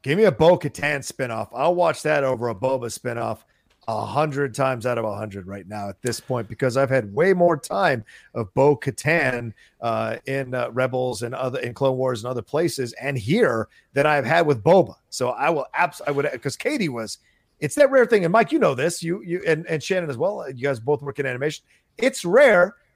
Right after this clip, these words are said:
when the person originates the voice and then gets to do it on camera and is just as badass on camera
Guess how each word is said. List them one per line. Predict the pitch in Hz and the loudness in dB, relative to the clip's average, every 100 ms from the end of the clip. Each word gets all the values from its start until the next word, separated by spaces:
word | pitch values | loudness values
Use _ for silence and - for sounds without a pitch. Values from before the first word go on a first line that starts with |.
| - | 0
when | 170 175 | 4 4
the | 151 | 2
person | - 247 240 214 180 147 _ - | 2 0 0 -2 -2 -8 _ -8
originates | 143 143 262 226 226 208 - | -4 -2 -2 -4 -2 -4 -2
the | 160 | -2
voice | 196 240 151 - | 2 2 0 -4
and | 165 175 | -4 -2
then | 160 - | -4 0
gets | 208 214 - | 0 0 -12
to | 156 | -10
do | 127 202 185 | 4 4 6
it | 180 165 | 0 -2
on | 170 151 | -2 -2
camera | 175 214 175 143 135 _ _ | -2 -2 0 0 -2 _ _
and | 170 170 | 0 0
is | 143 | -2
just | - 180 202 - | -6 -2 -2 -2
as | 180 117 | -10 -10
badass | - 175 175 170 160 - | 0 2 4 2 0 -4
on | 147 139 | -6 -6
camera | 117 175 165 135 127 | -6 -4 -2 -2 -4